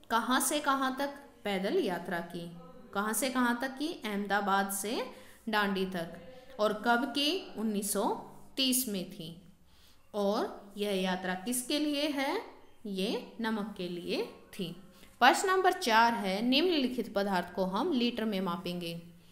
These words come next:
इसके लिए विकल्प हैं सरसों का तेल, दाल, चावल, आलू। यहाँ पर देखिए लीटर में मापने के लिए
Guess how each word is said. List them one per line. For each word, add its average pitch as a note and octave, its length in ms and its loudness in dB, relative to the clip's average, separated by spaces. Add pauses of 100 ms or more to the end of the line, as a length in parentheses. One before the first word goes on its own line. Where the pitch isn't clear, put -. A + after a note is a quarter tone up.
(760)
इसके G3 280 2
लिए B3+ 140 6
विकल्प F#3 460 0
हैं B3 440 -2
सरसों D#4+ 480 2
का G#3 160 4
तेल, F#3 380 0 (220)
दाल, F#3+ 480 6 (480)
चावल, G#3+ 580 8 (400)
आलू। A#3+ 380 10 (1120)
यहाँ C4+ 200 6
पर C#4+ 180 2
देखिए G#3 640 -2 (1600)
लीटर C#4+ 340 4
में F4+ 160 6
मापने B3 400 2
के A3+ 160 -2
लिए F#3+ 280 0